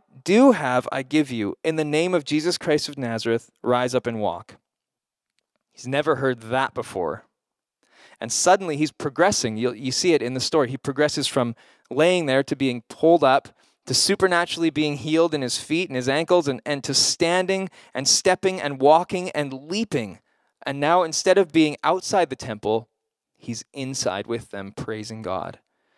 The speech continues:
Uh, that day he got way more than he bargained for, not just some measly coins that he would go home and count. He, he got a whole new body. He got healed. Now, this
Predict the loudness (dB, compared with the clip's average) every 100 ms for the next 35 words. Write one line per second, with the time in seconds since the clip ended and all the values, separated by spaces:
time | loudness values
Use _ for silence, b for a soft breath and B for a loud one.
0 | _ _ _ -8 -6 -2 0 -2 -2 -4
1 | -2 2 2 2 -2 -6 -2 -2 0 2
2 | 0 -4 -4 -2 -2 -2 -6 -2 0 0
3 | -2 -2 0 -2 -2 -2 -2 0 0 -2
4 | -6 -6 -6 -4 -4 -4 -6 0 2 2
5 | -2 -6 -10 -8 -8 -8 -12 -8 2 4
6 | 4 0 -2 4 6 6 4 -6 -8 -4
7 | 2 4 4 0 -6 -8 b b b -6
8 | -2 2 2 2 -10 -10 -2 0 0 -6
9 | -14 _ _ _ _ _ _ _ _ _
10 | _ _ _ -2 2 4 4 2